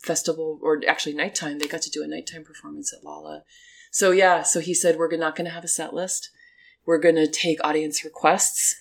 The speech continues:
And this was something that really broke my heart open. He said, "We're celebrating our sixth anniversary," lots of paraphrasing here, "and so,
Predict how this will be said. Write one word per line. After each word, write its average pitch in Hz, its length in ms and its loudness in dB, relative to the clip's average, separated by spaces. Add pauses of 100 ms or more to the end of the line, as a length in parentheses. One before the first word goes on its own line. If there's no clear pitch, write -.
(460)
And 196 320 4
this 185 300 4
was 175 120 4
something 170 300 0
that 165 140 2
really 160 440 4
broke 156 400 4
my 156 120 0
heart 156 320 0
open. 147 340 0
He 156 160 -10
said, 156 400 6 (640)
"We're 185 180 0
celebrating 170 540 4
our 156 80 -8
sixth - 300 -8
anniversary," 165 840 -2 (380)
lots 151 180 4
of 151 60 0
paraphrasing 139 580 -4
here, 135 260 -4
"and 147 240 0
so, 156 500 6